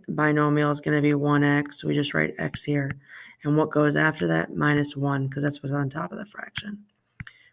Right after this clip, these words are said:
We set this equal to zero. Step five, we solve. So x minus eight equals zero,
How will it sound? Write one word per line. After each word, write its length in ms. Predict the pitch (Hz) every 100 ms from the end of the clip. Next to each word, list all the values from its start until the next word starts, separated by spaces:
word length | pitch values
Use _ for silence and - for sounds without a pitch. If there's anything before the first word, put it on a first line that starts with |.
| -
We 80 | 170
set 200 | - 151
this 200 | 156 -
equal 200 | 143 147
to 60 | 143
zero. 640 | 139 170 170 165 165 - _ _ _ _ _ _ _ _ -
Step 360 | - 147 147
five, 460 | - 160 156 156 156 _ _ _ - - _ _ _ _ _ - - _ _ _ -
we 140 | 156
solve. 500 | 147 151 - - - - - _ _ - - _ _ _ - - - _ -
So 340 | - 156 156 160
x 260 | 160 -
minus 420 | 156 156 151 151 - -
eight 640 | 202 175 208 - - - _ -
equals 420 | 151 151 151 147 143
zero, 440 | 147 143 147 -